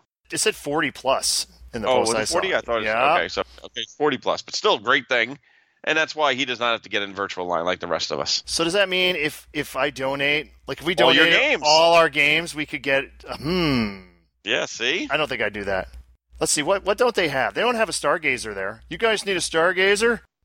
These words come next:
Speaker 2: They don't have a Gamatron.
Speaker 1: They don't have a Gamatron. They do have a Catacomb.
Speaker 2: They do have a Catacomb.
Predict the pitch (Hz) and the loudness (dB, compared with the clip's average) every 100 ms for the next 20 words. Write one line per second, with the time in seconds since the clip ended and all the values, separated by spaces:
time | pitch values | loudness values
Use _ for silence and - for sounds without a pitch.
0 | _ _ _ - 107 110 110 104 101 123 | _ _ _ -4 -2 0 -2 -2 -2 -2
1 | 120 107 131 _ _ - 127 135 135 123 | -2 -2 -4 _ _ -6 -2 -2 -4 -2
2 | 135 170 - 151 170 - - _ _ _ | -2 -2 -2 -2 -2 -8 -20 _ _ _
3 | _ _ _ _ - 127 156 156 135 131 | _ _ _ _ -6 -4 0 -2 0 -2
4 | 101 92 78 - - _ _ _ _ _ | -2 -8 -14 -16 -20 _ _ _ _ _
5 | - 95 123 131 110 87 85 92 | -8 -2 -2 0 -2 -2 -4 -6